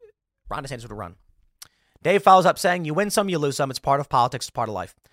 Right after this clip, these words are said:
If you have your head on straight, a sense of purpose, and good people around you, you won't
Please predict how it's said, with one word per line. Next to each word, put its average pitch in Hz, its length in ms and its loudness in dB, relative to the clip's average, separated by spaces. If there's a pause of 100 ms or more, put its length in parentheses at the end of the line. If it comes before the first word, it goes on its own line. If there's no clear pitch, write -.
(320)
If 117 140 -6
you 147 100 -4
have 180 160 4
your 190 100 2
head 190 120 6
on 185 100 0
straight, 190 320 2
a 175 60 0
sense 175 180 -2
of 175 120 -4
purpose, 180 340 2
and 143 100 -8
good 156 140 -2
people 147 240 -4
around 175 240 0
you, 226 200 -4 (320)
you 120 120 -8
won't 160 380 0